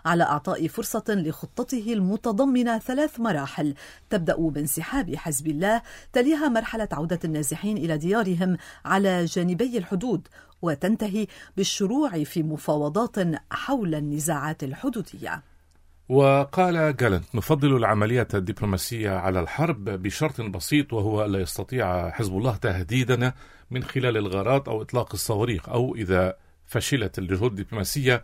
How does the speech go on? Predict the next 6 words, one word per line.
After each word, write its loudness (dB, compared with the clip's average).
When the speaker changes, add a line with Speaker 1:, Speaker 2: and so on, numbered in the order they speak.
Speaker 2:
فلن 0
نتردد 2
في -8
استخدام 2
القوة 2
العسكرية 2